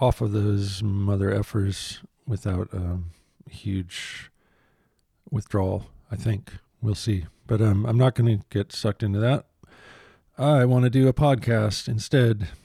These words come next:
So, um, this is episode sixty-six, which is somewhat fortuitous because my guest told me when I told her which number she'd be, that, uh, six is her favorite number.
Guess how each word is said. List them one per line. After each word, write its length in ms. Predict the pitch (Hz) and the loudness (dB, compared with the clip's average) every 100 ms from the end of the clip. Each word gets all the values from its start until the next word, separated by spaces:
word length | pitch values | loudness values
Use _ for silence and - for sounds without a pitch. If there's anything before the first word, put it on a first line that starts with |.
| _ - | _ -16
So, 360 | - 131 127 | 2 6 8
um, 300 | 127 123 120 - - - - _ _ _ _ _ _ _ _ | 8 6 2 -2 -18 -20 -20 _ _ _ _ _ _ _ _
this 160 | 147 | 2
is 140 | 170 151 | 4 2
episode 420 | 135 - 139 120 | 2 2 4 2
sixty-six, 880 | - 117 - 110 127 156 - - - _ _ - _ | 0 -6 -4 -2 -2 -2 -8 -12 -14 _ _ -20 _
which 340 | 110 107 - - _ _ _ | -4 -4 -8 -16 _ _ _
is 240 | 123 101 | -4 -4
somewhat 400 | 95 120 101 104 | -2 -2 -2 -2
fortuitous 760 | - - - - 113 135 160 - | -6 -10 -6 2 2 2 -2 -8
because 200 | 120 110 104 | -6 -2 -2
my 100 | 101 | -2
guest 500 | 107 104 - - - | 0 0 -2 -12 -6
told 280 | 110 98 | -2 -2
me 300 | 101 104 110 110 _ _ _ _ - | 0 0 -2 -6 _ _ _ _ -8
when 220 | 117 101 | -4 -4
I 100 | 95 | -4
told 280 | 101 104 90 | -4 -4 0
her 320 | 127 120 120 _ - | 0 -2 -6 _ -12
which 240 | 110 - | -12 -4
number 240 | 110 101 | -4 -2
she'd 240 | 95 101 - | -4 -8 -6
be, 180 | 110 147 - _ _ | -6 -6 -10 _ _
that, 200 | - 107 | -4 -2
uh, 140 | 110 110 | 0 -2
six 380 | - 143 - 135 | 0 0 0 -2
is 100 | 117 | 0
her 220 | 120 104 - | 0 0 -6
favorite 320 | - 117 113 120 | -2 0 0 2
number. 340 | 131 104 95 | 0 0 -4